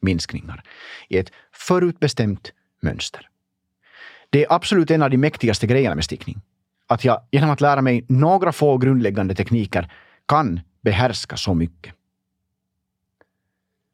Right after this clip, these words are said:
De flesta stickare följer färdiga mönster. Det är alltså inte jag som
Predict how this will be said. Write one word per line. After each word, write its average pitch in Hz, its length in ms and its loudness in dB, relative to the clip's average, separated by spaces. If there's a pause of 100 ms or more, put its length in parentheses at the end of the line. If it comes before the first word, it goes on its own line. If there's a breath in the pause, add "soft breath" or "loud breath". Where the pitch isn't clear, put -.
(720)
De 165 100 2
flesta 208 260 0
stickare 151 360 0
följer 120 260 2
färdiga 98 340 0
mönster. 104 400 -2 (1000)
Det 143 100 2
är 139 40 4
alltså 139 160 0
inte 139 160 0
jag 143 180 4
som 98 240 -2